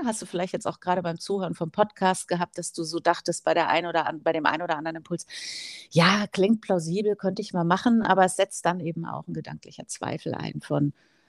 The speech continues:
„Ja, aber wenn das dann irgendwie schlimmer wird und man kann doch jetzt nicht hingehen und jemandem sagen, ‚Hey, ich finde dich irgendwie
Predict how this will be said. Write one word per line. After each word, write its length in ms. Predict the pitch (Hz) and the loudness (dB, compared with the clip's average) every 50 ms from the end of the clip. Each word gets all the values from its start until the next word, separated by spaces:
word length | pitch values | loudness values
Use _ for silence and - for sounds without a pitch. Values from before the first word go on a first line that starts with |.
| _ _ _ _ | _ _ _ _
„Ja, 500 | - 131 147 165 180 180 185 180 180 180 - | 0 2 4 6 6 6 6 4 4 2 2
aber 200 | 147 151 143 160 | 2 2 4 4
wenn 120 | 165 160 | 4 2
das 160 | 165 156 - - | 2 2 0 0
dann 140 | 147 156 151 | 0 0 2
irgendwie 220 | - 160 170 170 | 2 0 0 2
schlimmer 480 | 165 - - 214 233 233 208 190 185 175 | 2 4 6 6 8 8 8 6 6 4
wird 380 | 175 170 175 175 175 175 175 - | 4 4 6 6 4 2 2 -2
und 80 | - | -4
man 120 | 147 - - | -6 -4 -4
kann 140 | - 156 - | -4 -4 -4
doch 120 | 147 - - | -4 -4 -4
jetzt 200 | 160 - - - | -4 -4 -4 -6
nicht 140 | 139 - | -8 -4
hingehen 520 | - 190 190 196 185 180 180 175 175 170 151 | 0 0 0 0 0 0 2 4 4 4 2
und 120 | 151 151 - | -2 -6 -6
jemandem 300 | 156 160 156 151 151 156 | -4 -4 -4 -4 -4 -4
sagen, 320 | 143 147 147 147 151 156 | 0 2 2 2 0 -2
‚Hey, 360 | 147 147 160 175 180 175 175 170 | -6 -4 2 4 6 6 6 6
ich 140 | 170 - - | 4 0 -2
finde 160 | - 170 160 | -2 -2 -2
dich 200 | - 165 - - | -2 -2 -2 0
irgendwie 460 | - 170 170 170 170 156 165 165 160 | 2 2 2 2 2 0 -2 -2 -4